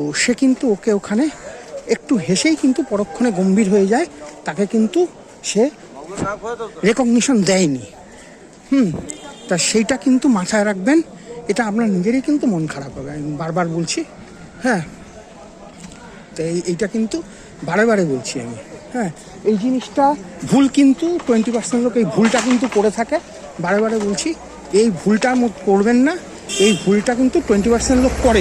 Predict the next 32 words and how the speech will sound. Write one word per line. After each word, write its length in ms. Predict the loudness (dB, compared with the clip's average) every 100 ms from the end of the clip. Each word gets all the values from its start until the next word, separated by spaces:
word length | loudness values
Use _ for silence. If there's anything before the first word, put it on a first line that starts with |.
| 2
বারংবার 420 | 2 4 6 4 2 2
বলা 160 | 0 0
সত্ত্বেও 260 | -2 -2 -2
আরও 100 | 0
টেন 120 | 4 4
পার্সেন্ট 300 | 4 0 0 0
করে, 140 | 0 -2 -8 -16 -4
তাও 140 | 0 2
কিন্তু 160 | 2 2 4
বলবেন 300 | 4 4 0
না, 40 | -2 -4
এই 40 | -2
ভুলটা 240 | -4 -4 0
করবেন 280 | 2 2 2 0
না, 80 | -4 -10 -18 -16 -8
এটা 120 | -4 -4
বারবার 260 | -4 -4 -4 -4
বলছি, 180 | -6 -6
এটা 100 | -6 -4
মনে 120 | -4 -4
রাখবেন। 240 | -2 -2 -2 0
হয়তো 280 | 0 2 4 4
এরকম 240 | 2 2 0
কিছু 160 | 0 0 0
আমার 180 | 0 0
এখানে 220 | 0 0 0 0
দেখে 200 | 0 2 0
যদি 140 | 0 -2
হয়, 160 | 0 0 -2 -12 -18 -4
তাহলে 220 | 0 2 2 2
আমি 120 | 0 2
জানবো 240 | 0 0